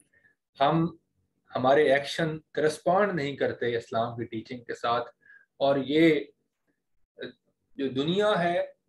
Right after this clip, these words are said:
वो हमारे religion में तब interest लेगी जब हमारे action उनको attract करेंगे, क्योंकि अभी वो ये समझते हैं कि शायद मुसलमान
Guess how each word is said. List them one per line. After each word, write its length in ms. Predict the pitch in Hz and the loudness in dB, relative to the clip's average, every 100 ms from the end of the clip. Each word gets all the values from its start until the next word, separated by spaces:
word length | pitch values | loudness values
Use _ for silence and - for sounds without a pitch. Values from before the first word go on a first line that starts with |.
| _ _ _ _ _ _ | _ _ _ _ _ _
वो 520 | 127 156 180 180 - - | -8 -2 2 0 -2 -12
हमारे 360 | 139 139 156 | -10 -2 0
religion 340 | 139 156 170 170 | 2 0 -2 -4
में 180 | 165 165 | -6 -6
तब 220 | 185 202 180 | -4 -2 -2
interest 480 | 156 - 135 - | -6 -6 -6 -6
लेगी 340 | 123 117 117 131 - 135 | -4 -4 -4 -10 -8 -2
जब 200 | 139 139 | -2 -4
हमारे 300 | 127 135 123 120 | -4 0 0 0
action 340 | 127 - - 160 | -4 -6 -10 -10
उनको 260 | 127 117 | -10 -6
attract 320 | 117 - 113 - | -6 -4 -6 -4
करेंगे, 380 | 104 98 98 - _ _ _ _ _ _ _ _ | -2 -2 -6 -18 _ _ _ _ _ _ _ _
क्योंकि 220 | 139 143 | -4 -2
अभी 580 | - 156 196 196 165 - _ _ | -2 0 0 0 -4 -8 _ _
वो 120 | 135 143 | -2 0
ये 140 | 147 | 0
समझते 520 | 147 127 123 - 156 | -2 -6 -6 -4 -4
हैं 200 | 127 127 | -2 -6
कि 120 | - 139 | -8 -6
शायद 320 | 117 117 120 | -2 -2 -2
मुसलमान 600 | 117 - 113 113 123 127 | -6 -4 -2 0 0 -2